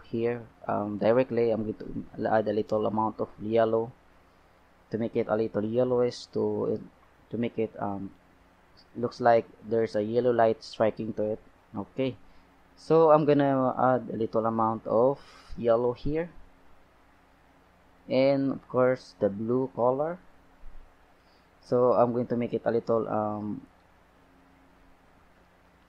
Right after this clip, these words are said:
not green, guys, but, uh, blue green and white, of course, because we are adding the highlight, so make it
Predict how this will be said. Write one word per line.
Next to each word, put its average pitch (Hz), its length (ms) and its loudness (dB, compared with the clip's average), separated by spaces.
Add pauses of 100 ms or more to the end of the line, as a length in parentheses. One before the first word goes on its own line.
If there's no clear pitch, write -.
not 139 240 2
green, 147 220 2
guys, 143 200 6
but, 117 320 2
uh, 104 200 -2
blue 127 360 2
green 113 380 -6 (2000)
and 120 360 2
white, 120 240 4
of - 160 -6
course, 147 400 0
because - 260 -8
we 110 80 -2
are 110 240 0
adding 110 380 -4
the 110 80 -10
highlight, 139 500 -4
so 113 140 -4
make 110 220 -6
it - 100 -10